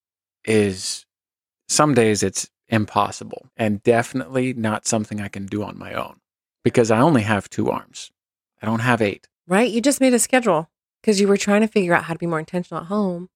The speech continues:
Speaker 2: And it was a color-coded schedule of your time.
Speaker 1: I don't have enough.
Speaker 2: Right. Because what'd you find out?
Speaker 1: There's not enough time. <laughs> That's
Speaker 2: Well, it's not balanced, right? You literally spend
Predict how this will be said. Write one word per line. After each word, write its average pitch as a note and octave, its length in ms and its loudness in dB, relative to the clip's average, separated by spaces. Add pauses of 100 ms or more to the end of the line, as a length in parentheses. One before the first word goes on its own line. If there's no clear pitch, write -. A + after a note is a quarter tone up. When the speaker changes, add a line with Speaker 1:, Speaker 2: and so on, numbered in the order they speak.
(300)
Speaker 2:
And E3+ 120 0
it D3+ 60 0
was E3 140 -2
a D#3+ 220 2
color-coded A#3 680 2
schedule G#3+ 760 0 (140)
of F3 100 0
your F3+ 160 0
time. - 640 -6 (300)
Speaker 1:
I G#2+ 140 0
don't A2 220 2
have G#2+ 180 2
enough. G#2+ 340 -2 (840)
Speaker 2:
Right. B3+ 320 0 (140)
Because G3+ 220 0
what'd G#3 160 2
you G#3 60 0
find G3 220 0
out? E3 280 4 (420)
Speaker 1:
There's G#2+ 220 2
not G2+ 200 2
enough G#2 260 -6
time. - 320 -4 (280)
<laughs> - 960 -6
That's - 360 -4 (720)
Speaker 2:
Well, A3+ 100 4
it's G#3+ 180 0
not G3+ 320 2
balanced, F#3 680 0 (100)
right? D#3+ 300 0 (120)
You G#3 220 2
literally G3+ 320 4
spend F3 480 0